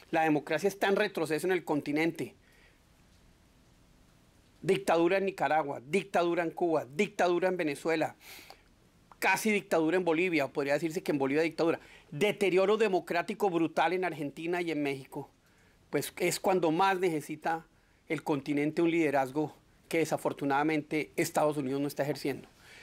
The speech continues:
Y por eso estoy aquí, porque quiero decirle a nuestros hermanos nicaragüenses que así como yo personalmente desde la embajada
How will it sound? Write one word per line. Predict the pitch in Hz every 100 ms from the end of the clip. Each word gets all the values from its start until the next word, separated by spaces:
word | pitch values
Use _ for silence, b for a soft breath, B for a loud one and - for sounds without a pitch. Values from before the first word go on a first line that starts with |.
| B -
Y | 170
por | 170 165
eso | 170
estoy | 202 208 196
aquí, | 196 226 220 - _ _ b b b -
porque | 160 165 151
quiero | 170 180
decirle | 180 - 175 175
a | 185
nuestros | 180 160 - 151
hermanos | 147 147 156 180 185 - - - b b b b -
nicaragüenses | 156 160 143 139 160 156 190
que | -
así | 147 - 175
como | - 208 202 165 - - b b b b _ _ _ _
yo | 131 165 196
personalmente | 196 185 175 151 160 175 170 185 180 -
desde | 151 170 160 160
la | 151
embajada | 147 135 135 160 180 185